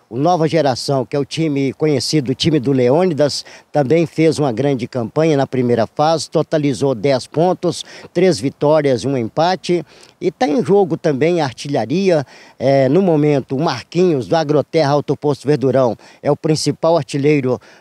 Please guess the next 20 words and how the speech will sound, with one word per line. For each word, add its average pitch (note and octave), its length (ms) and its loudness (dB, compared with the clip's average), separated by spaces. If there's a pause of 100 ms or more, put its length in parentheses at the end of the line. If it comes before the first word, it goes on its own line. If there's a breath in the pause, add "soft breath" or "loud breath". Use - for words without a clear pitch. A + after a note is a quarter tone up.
é, C#3 200 0 (120)
com B2 1200 0 (420)
os - 360 -12
oito F#3+ 320 2
gols, F#3+ 500 0 (200 loud breath)
enquanto F3+ 600 -2
que E3 360 0
o F3+ 100 0
Starley, C3+ 560 -2
também F3 440 0
da D#3+ 120 0
Agroterra D3 560 0
Alto D3 240 -2
Posto D3 260 -4
Verdurão, D#3 480 2 (240 loud breath)
é D3 140 0
vice-artilheiro D#3 960 0 (300 loud breath)
com D3 180 0
cinco D3+ 380 -4
gols. A#2 460 0